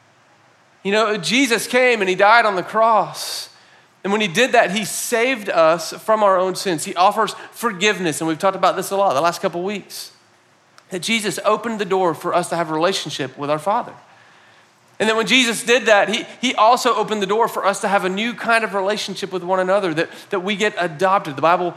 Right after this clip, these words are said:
all through the New Testament, uses adoption language to talk about the way that we relate to God our Father, that because of Jesus, God has chosen to adopt us, and we are like the heirs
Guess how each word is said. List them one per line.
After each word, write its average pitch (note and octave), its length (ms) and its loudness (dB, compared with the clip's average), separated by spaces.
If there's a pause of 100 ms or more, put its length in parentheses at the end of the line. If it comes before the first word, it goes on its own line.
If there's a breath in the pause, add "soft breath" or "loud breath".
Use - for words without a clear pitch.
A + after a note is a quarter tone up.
(140)
all F#3 140 4
through F#3 140 -8
the F3 80 -2
New E3+ 100 -2
Testament, D#3+ 400 -4
uses F3 300 -6
adoption D#3+ 640 -2
language C3 380 -4
to D3 60 -14
talk F3 240 -2
about D#3+ 220 -4
the D#3 60 -10
way E3 180 0
that D#3 160 -4
we F#3 160 -4
relate E3 360 -2
to D#3+ 100 -8
God D3+ 200 2
our D#3 120 0
Father, F3 300 -2
that C3+ 140 -8
because G3 320 -4
of G3 120 -8
Jesus, D3 720 -6 (720 loud breath)
God G#3 220 4
has F#3 160 -6
chosen F#3+ 320 -2
to E3 160 -4
adopt F#3+ 480 -10
us, C#3 260 -10
and D3+ 140 -8
we G#3+ 120 -6
are F#3 120 0
like E3+ 200 -2
the D3 120 -4 (100)
heirs G#3 600 -4